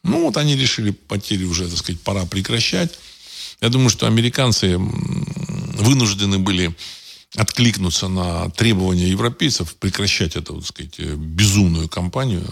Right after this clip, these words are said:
В общем-то, территория, м, вы спрашивали, будут ли делить, э, замечательную вот эту вот, так сказать, э,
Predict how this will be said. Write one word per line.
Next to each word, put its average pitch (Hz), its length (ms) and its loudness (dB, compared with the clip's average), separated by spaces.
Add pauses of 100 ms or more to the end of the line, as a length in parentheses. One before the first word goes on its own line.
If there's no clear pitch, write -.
В - 40 -8
общем-то, - 360 -8 (440)
территория, 110 560 2
м, 95 560 -4 (200)
вы 101 160 -2
спрашивали, 98 420 0
будут 98 340 2
ли 92 80 0
делить, 98 400 0 (460)
э, 87 360 0
замечательную 87 720 2
вот 82 160 -6
эту 80 220 -10
вот, 80 140 -12
так - 160 -12
сказать, - 280 -12 (380)
э, 80 400 -6